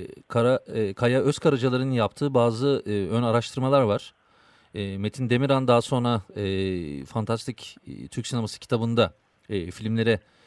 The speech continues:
yer vermeye çalışıyor ve bunları indeksliyor. O dönemde yazdığı uzunca bazı yazılar var.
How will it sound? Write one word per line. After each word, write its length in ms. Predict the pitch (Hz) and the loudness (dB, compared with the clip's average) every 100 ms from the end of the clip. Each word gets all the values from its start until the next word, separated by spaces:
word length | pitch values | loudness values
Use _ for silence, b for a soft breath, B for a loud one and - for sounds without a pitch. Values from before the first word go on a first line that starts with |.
| b b | b b
yer 220 | 117 110 117 | 2 4 6
vermeye 280 | 120 127 | 4 2
çalışıyor 420 | 123 104 98 151 139 | 0 -2 -2 -2 0
ve 40 | |
bunları 200 | 120 120 | -2 -2
indeksliyor. 500 | 117 113 - - 165 | -2 -4 -4 -2 0
O 100 | 131 | 2
dönemde 420 | 127 131 139 139 | 2 0 0 -2
yazdığı 420 | - 117 117 120 139 | 0 2 2 0 -4
uzunca 580 | 123 139 143 110 120 | -2 -4 -4 0 2
bazı 300 | 117 117 127 | 4 4 2
yazılar 360 | 135 117 120 123 | 0 2 4 4
var. 240 | 92 - | 2 -4